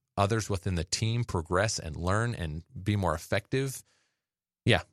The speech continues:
I think those things should be learned. But the industry stuff, the marketing, I think that should be on you. And, and if, if you don't have the necessary information or knowledge, then you should be the one who goes and gets it. You're, I, I mean, even if that is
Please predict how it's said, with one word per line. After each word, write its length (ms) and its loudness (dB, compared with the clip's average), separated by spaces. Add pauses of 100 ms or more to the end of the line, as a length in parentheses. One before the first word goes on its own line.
I 80 4
think 200 0
those 240 2
things 200 -2
should 200 0
be 120 -2
learned. 320 -6 (200)
But 220 0
the 340 2
industry 560 0
stuff, 500 -4 (420)
the 40 -2
marketing, 640 0 (600)
I 60 2
think 220 0
that 160 2
should 160 -4
be 120 0
on 160 -4
you. 240 -4 (280)
And, 240 0
and 160 0
if, 180 -6
if 180 -2
you 120 2
don't 160 -2
have 440 0 (500)
the 80 2
necessary 500 0
information 540 -4
or 80 0
knowledge, 720 0 (640)
then 140 4
you 460 2
should 200 -6
be 120 0
the 80 0
one 320 -2 (280)
who 100 0
goes 180 0
and 100 -4
gets 200 -2
it. 140 -6 (800)
You're, 200 2
I, 180 2
I 80 4
mean, 220 2
even 200 0
if 100 -2
that 240 2
is 420 -2